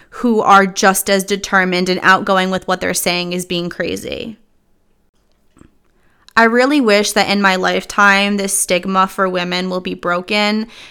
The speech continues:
and especially young girls, because as I've said, everything that I've went through as a child,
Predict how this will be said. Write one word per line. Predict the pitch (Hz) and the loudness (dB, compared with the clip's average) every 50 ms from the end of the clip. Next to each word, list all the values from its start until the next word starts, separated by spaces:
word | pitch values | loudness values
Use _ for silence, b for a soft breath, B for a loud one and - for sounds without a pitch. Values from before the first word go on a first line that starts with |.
| B | B
and | B 214 220 | B 0 0
especially | 214 - - - - 214 202 214 - - 208 214 220 | 0 0 0 0 2 2 2 2 0 -2 -2 -2 -2
young | 202 180 190 185 185 185 185 175 | 0 0 0 0 0 0 -2 -2
girls, | 185 180 175 156 - - 214 208 | 0 0 0 0 -2 -4 -6 -6
because | 208 240 240 233 233 214 180 - | -4 -4 0 2 2 2 4 6
as | - 190 202 208 | 6 6 6 6
I've | 226 240 240 233 233 | 4 2 2 0 -2
said, | - - - 180 175 185 190 202 220 226 233 b b b b b b b - | -4 0 2 2 2 2 2 0 -2 -6 -8 b b b b b b b 2
everything | 214 240 240 311 349 359 349 - - 226 220 233 240 | 4 4 4 4 2 2 2 0 0 2 4 4 4
that | 226 208 | 6 4
I've | 202 202 190 190 - | 4 4 2 0 0
went | 185 180 196 190 | -2 -2 -2 -2
through | - 202 202 196 | -2 0 0 0
as | 190 190 | 0 0
a | 190 180 | -2 -6
child, | 185 - - - - 185 180 180 185 190 196 196 202 196 | -8 -10 -6 0 2 2 2 4 2 2 2 2 2 0